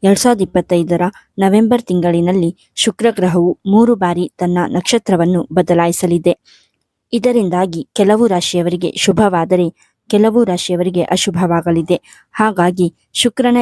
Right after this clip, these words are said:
ಈ ಚಲನೆಯ ಪ್ರಭಾವವು ಹನ್ನೆರಡು ರಾಶಿಗಳ ಮೇಲೆ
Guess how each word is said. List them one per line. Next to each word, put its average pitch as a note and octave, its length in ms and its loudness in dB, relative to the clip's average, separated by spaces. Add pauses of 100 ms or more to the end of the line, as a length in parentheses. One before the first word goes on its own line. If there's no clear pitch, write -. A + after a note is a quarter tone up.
ಈ G3+ 140 0
ಚಲನೆಯ F#3 460 0
ಪ್ರಭಾವವು E3+ 680 -2 (240)
ಹನ್ನೆರಡು A#3 440 2
ರಾಶಿಗಳ F#3 480 -2
ಮೇಲೆ F3 320 0